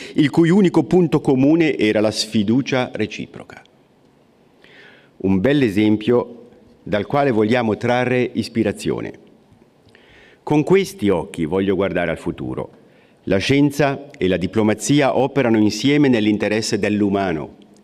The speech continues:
di ogni essere umano. La scienza crea il metodo,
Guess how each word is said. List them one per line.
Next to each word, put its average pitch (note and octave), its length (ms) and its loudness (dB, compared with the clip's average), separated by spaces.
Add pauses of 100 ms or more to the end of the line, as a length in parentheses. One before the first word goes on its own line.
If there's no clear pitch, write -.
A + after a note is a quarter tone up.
(240)
di G#2+ 420 -2
ogni G2 520 0
essere D#2+ 440 -6
umano. B1+ 480 -6 (1080)
La C#3+ 140 0
scienza G3+ 360 2
crea D3+ 300 2
il C#3 120 2
metodo, C3+ 580 0